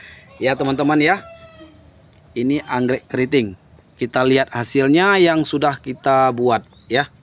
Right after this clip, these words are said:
Oke, teman-teman, ikuti terus videonya sampai dengan habis. Nah, kalau yang ini, ini belum diberikan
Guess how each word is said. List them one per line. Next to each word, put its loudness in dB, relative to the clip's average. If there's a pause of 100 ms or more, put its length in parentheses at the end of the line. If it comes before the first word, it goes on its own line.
(1120)
Oke, -4
teman-teman, -2
ikuti -4
terus -2
videonya -4
sampai -10
dengan -12
habis. -16 (4000)
Nah, 0
kalau 2
yang 0
ini, 4 (1400)
ini -2
belum 2
diberikan -2